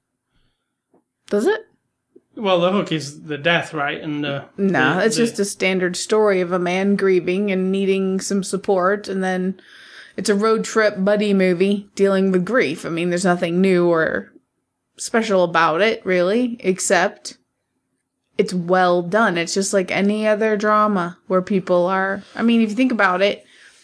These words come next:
Speaker 1: Silence of the Lambs doesn't exactly have, like, high action. It's a little bit grotesque and has some big ta-das, but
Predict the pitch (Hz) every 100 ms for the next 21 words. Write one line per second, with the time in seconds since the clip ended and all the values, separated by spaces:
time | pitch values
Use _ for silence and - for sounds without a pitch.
0 | _ - - - 233 226 233 220 202 262
1 | 202 170 185 180 185 185 180 190 185 185
2 | 180 175 175 - - 185 180 190 190 180
3 | - 208 202 - 180 180 190 185 185 180
4 | 180 190 180 185 302 311 - 190 185 180
5 | 180 - 185 190 185 - - 190 190 269
6 | - 135 180 - - 226 -